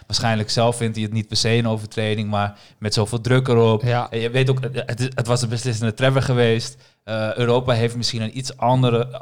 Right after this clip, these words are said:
Speaker 1: ander spectrum qua, ja, eh, wanneer is iets een overtreding of niet. Ehm,
Speaker 2: Dat
Speaker 1: ja,
Speaker 2: is het
Speaker 1: ja.
Speaker 2: inderdaad, ja, klopt.
Speaker 1: Uiteindelijk, eh, geeft hij hem niet.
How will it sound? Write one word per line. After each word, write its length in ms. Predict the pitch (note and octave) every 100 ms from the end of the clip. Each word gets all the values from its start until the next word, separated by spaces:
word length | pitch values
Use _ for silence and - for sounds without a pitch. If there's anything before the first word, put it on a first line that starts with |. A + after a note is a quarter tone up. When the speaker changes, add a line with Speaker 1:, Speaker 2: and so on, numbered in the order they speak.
| -
Speaker 1:
ander 280 | - B2 B2
spectrum 540 | - B2+ C3 C3 A#2
qua, 480 | A2+ A2+ G#2+ G#2+ A2+
ja, 220 | C#3+ C3
eh, 180 | A2 B2+ A#2
wanneer 260 | A#2+ A#2+
is 120 | A#2+ A#2+
iets 120 | G#2+
een 60 |
overtreding 480 | G2+ G#2 - C3 C3
of 80 | A2+
niet. 220 | A2 A2+ - - _ _ _
Ehm, 460 | G#2+ G#2+ G#2 G#2 G#2
Speaker 2:
Dat 120 | C3
Speaker 1:
ja, 60 | A2+
Speaker 2:
is 60 |
het 100 | G#2+
Speaker 1:
ja. 60 | G2
Speaker 2:
inderdaad, 400 | F#2+ B2 A#2 A2+
ja, 120 | A2+
klopt. 300 | A2+ G#2+ -
Speaker 1:
Uiteindelijk, 580 | G#2+ A2 G#2+ A2 G#2 -
eh, 80 | G2
geeft 320 | F#2 G#2 G#2
hij 80 | G#2
hem 100 | G2
niet. 280 | F2+ A2 -